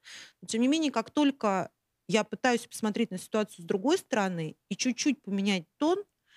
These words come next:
тут же как-то выравнивается вот эта вот как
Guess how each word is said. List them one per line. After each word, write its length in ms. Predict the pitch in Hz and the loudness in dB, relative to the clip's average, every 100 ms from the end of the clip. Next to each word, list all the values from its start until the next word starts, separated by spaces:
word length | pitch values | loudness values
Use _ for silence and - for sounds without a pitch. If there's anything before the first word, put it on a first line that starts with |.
| - _ _ | -20 _ _
тут 160 | - 320 | -2 0
же 80 | 285 | 0
как-то 300 | 254 - 226 | 0 0 0
выравнивается 840 | 208 247 247 170 170 151 151 - 147 | 2 4 4 2 -4 -4 -6 -6 -12
вот 160 | 156 | -6
эта 180 | 156 - | -6 -6
вот 180 | 151 - | -12 -10
как 160 | 156 | -12